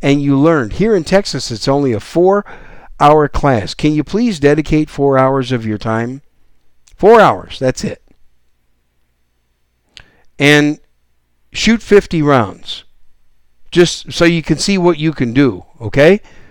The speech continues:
Shoot fifty rounds so you can see how well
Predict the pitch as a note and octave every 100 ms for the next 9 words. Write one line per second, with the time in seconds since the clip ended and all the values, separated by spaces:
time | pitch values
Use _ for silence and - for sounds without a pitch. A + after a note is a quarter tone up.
0 | - - C4 - A3+ A3 F#3 C3 F#2 -
1 | - - - - - - - - - -
2 | - - - - E3+ F3 G3+ F#3 D#3+ G#3+
3 | F#3+ G3 F#3 E3+ E3 C3 C3